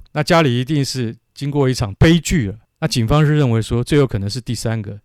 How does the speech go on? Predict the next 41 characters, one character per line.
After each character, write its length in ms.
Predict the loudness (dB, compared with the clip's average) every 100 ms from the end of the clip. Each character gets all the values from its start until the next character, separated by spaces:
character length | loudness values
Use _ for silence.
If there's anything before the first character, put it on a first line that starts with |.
| _
洪 160 | -4 0
若 120 | 2
潭 220 | 2 0
是 140 | -2 -6
使 280 | -6 -6
用 200 | -4 -4
药 160 | -2 -2
物 160 | -2 -2
先 220 | -2 0
迷 260 | 0 0
昏 260 | 2 2 4
了 100 | 2
三 220 | 0 0
名 200 | 0 -2
子 180 | -4 -6
女， 240 | -4 -6 -12 _ _ _ _
再 160 | -4 -2
用 200 | 0 -2
非 220 | -4 -4
常 180 | -4 -2
残 220 | 0 0
忍 100 | 0
的 80 | -2
方 220 | -2 -4
式 140 | -2
勒 240 | 2 4 4
毙 160 | 2
他 160 | 0 0
们， 200 | -2 -6
再 260 | -4 -4 -4 -6
把 160 | -8
他 160 | -6 -6
们 220 | -6 -8 -12 -8
拿 120 | -6
去 240 | -4 -6 -8 _ _
焚 120 | -2
化 140 | 2 2
炉 180 | -2 -10 _ _ _
给 120 | -10 -6
烧 260 | -2 -2
掉， 240 | -2 -4